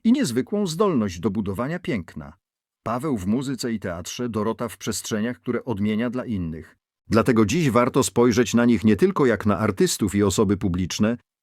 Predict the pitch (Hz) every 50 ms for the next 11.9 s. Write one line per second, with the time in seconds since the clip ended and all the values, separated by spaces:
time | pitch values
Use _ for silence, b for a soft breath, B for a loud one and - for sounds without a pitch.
0 | _ _ _ - 127 131 - - - 196 180 175 165 - - 156 139 - - -
1 | 156 147 147 143 - 156 143 143 143 180 190 127 104 107 92 - - 120 87 107
2 | 98 - - 180 180 - - - 101 98 85 - - 101 87 - 104 104 110 117
3 | 110 - 120 113 107 92 98 95 87 80 101 117 123 - _ _ _ _ - -
4 | 160 - 220 202 - 165 160 - - 139 135 143 156 170 170 117 87 117 107 110
5 | 123 131 127 113 - - - 110 107 87 98 104 104 - - - 139 139 - -
6 | - - 156 143 - - 107 90 85 - - - 80 69 67 62 60 - _ _
7 | _ _ _ _ - 104 98 101 87 92 113 113 127 120 - - - 131 120 107
8 | 92 - - - _ _ _ _ - 113 - - - - - 131 98 123 113 110
9 | 123 139 143 123 98 82 76 85 85 90 _ _ _ _ _ _ _ _ - 92
10 | 95 104 90 110 110 101 87 90 120 135 120 123 120 - - - - 101 107 113
11 | 117 104 - - - 120 113 104 98 87 - - - - 98 117 127